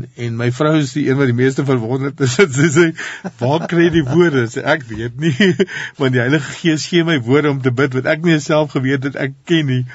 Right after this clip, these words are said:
omdat ek nie, eh, geletterd is in daai woorde nie." Verstaan wat ek jou sê? Ek is maar 'n ingenieur. Ek dink soos 'n, en ek dink in 'n blokkie en 'n sirkel. Ek kan nie uit dit uitdink nie. Ja, so dit is, is, is, is wonderlik. Ek wil, ek wil net,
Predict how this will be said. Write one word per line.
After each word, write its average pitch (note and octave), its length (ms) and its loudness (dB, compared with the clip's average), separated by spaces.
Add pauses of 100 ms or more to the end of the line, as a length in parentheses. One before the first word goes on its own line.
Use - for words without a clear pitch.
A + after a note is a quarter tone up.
(160)
omdat D#3+ 380 2
ek B2+ 100 -10
nie, D#3 200 0 (100)
eh, B2+ 220 -8 (880)
geletterd D#3 580 2
is - 80 -4
in C#3 160 -2
daai B2 240 0
woorde B2+ 400 2
nie." A#2+ 80 -4
Verstaan D3 400 -10
wat B2 160 -4
ek B2+ 140 -12
jou C3 40 -6
sê? B2 220 -8
Ek C3 80 -12
is C#3+ 140 -8
maar C3 160 -6
'n C3+ 80 -10
ingenieur. B2+ 420 -4
Ek A#2 80 -14
dink C3 160 -8
soos C3+ 240 -10
'n, B2 80 -10 (260)
en B2+ 140 -2
ek C3 140 -8
dink D3+ 160 -2
in D#3+ 100 2
'n C#3 80 0
blokkie C3+ 320 -2
en B2+ 80 -2
'n A#2+ 60 -2
sirkel. A#2+ 440 -6
Ek B2 60 -16
kan C#3+ 140 -8
nie C#3+ 80 -8
uit B2+ 140 -10
dit A#2+ 160 -10
uitdink B2 400 -12
nie. - 120 -20 (1300)
Ja, C3 200 -4
so C3+ 180 -4
dit C3 160 -6
is, C3 380 -4 (1800)
is, B2 180 -8
is, C#3+ 320 -8
is C3 260 -4
wonderlik. B2+ 600 -2
Ek B2+ 160 -14
wil, - 160 -6
ek B2 140 -8
wil D#3 100 0
net, E3 120 -2